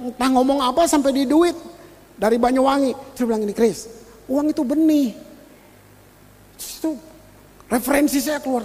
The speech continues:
"Uang itu benih. Dan kamu nggak bisa bikin benih.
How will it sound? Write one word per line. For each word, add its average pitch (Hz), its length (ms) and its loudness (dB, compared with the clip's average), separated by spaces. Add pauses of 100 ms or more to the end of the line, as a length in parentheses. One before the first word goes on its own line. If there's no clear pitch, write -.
(120)
"Uang 277 240 -2
itu 285 80 -6
benih. 254 320 -2 (640)
Dan 170 160 -2
kamu 220 240 -2
nggak 185 160 -2
bisa 196 180 -2
bikin 160 300 -4
benih. 160 240 -4